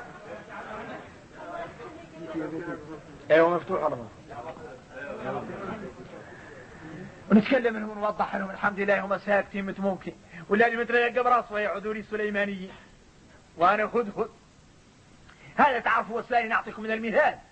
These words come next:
ياك يوضح لكم من المعنى. قالوا انك انت تعود ضعيف. والمنكر ما تقدر تغيره.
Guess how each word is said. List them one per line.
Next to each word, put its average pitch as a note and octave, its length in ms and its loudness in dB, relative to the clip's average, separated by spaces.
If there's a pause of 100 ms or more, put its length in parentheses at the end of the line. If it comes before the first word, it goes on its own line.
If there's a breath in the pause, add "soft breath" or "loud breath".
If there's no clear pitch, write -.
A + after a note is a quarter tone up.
(440 soft breath)
ياك A3 220 0
يوضح G#3+ 360 2
لكم G#3 200 -4
من G#3 80 2
المعنى. F#3+ 400 2 (880 loud breath)
قالوا G3+ 180 6
انك G3+ 220 -2
انت F#3 140 -10
تعود E3+ 220 -10
ضعيف. F3 340 -2 (1040)
والمنكر G#3 500 6
ما G3+ 140 2
تقدر G#3 140 -6
تغيره. B3+ 340 2